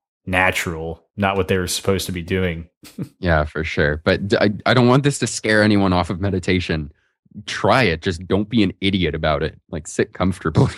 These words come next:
Speaker 2: <laughs>
Speaker 1: Yeah, no, it's not sc-, I mean, you can sit in a chair with your feet on the ground. You could lay down. There's, you can meditate really walking down the road if you, if you get to that point. I mean, it's such a fascinating,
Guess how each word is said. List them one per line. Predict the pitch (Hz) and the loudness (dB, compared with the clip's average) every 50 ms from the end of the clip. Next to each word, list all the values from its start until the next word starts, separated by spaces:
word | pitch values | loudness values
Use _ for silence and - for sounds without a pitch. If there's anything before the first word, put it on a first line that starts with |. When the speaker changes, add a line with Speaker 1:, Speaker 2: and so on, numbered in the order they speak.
| - - | -4 0
Speaker 2:
<laughs> | 117 120 - | 0 0 0
Speaker 1:
Yeah, | - - 151 147 135 120 104 104 110 | 2 0 2 2 0 0 -2 -2 -4
no, | 131 156 170 | -2 -2 -2
it's | 190 180 - | -2 0 -2
not | 208 135 | -2 -4
sc-, | - - 180 | -4 -4 -4
I | 156 | -4
mean, | 156 156 170 | -4 -2 -4
you | 214 | -4
can | 208 208 143 | -6 -6 -8
sit | - - 156 156 | -6 -6 -6 -6
in | 131 | -6
a | 101 | -8
chair | - - - 113 117 117 | -8 -6 -4 -2 0 0
with | 120 113 - | -2 -4 -6
your | 110 | -10
feet | - - 127 120 113 | -10 -6 -4 -2 -2
on | 113 | -2
the | 107 107 | -2 -2
ground. | 104 107 107 110 | -2 -2 -2 -2
You | 127 135 | -2 -4
could | 123 95 | -4 -2
lay | 95 98 101 101 | 0 0 0 2
down. | 92 98 92 95 98 101 | 2 0 0 0 0 0
There's, | 117 120 113 - - - | 0 -2 -2 -4 -6 -8
you | 123 110 | -6 -4
can | 117 101 98 95 | -4 -6 -6 -6
meditate | 110 113 117 123 123 104 - - 104 98 95 95 | -2 2 2 2 2 2 0 0 -2 -2 -2 -4
really | 101 113 120 113 98 92 | 0 0 2 2 0 -2
walking | 87 92 95 101 101 - 113 104 | -2 0 2 2 2 2 2 0
down | 95 92 92 | 0 0 -2
the | 90 85 | -2 -2
road | 90 98 107 110 101 | -2 0 0 0 0
if | 92 85 - - | -2 -6 -8 -10
you, | 95 87 85 82 - - | -12 -14 -14 -16 -18 -16
if | - 101 - - | -16 -14 -12 -10
you | 92 | -6
get | 87 98 92 - | -4 -4 -4 -4
to | - | -2
that | 98 87 87 85 | -2 -2 -4 -4
point. | - - 104 107 104 92 87 | -6 -8 -6 -4 -4 -4 -6
I | 87 | -6
mean, | 87 90 90 | -6 -6 -6
it's | 87 85 - | -6 -6 -6
such | - - - 143 131 - - | -6 -2 2 2 2 2 2
a | 101 | -2
fascinating, | 92 - - 104 101 101 98 - - 101 98 98 92 90 90 85 | -2 0 0 2 2 2 2 0 -4 -4 -4 -4 -4 -4 -6 -8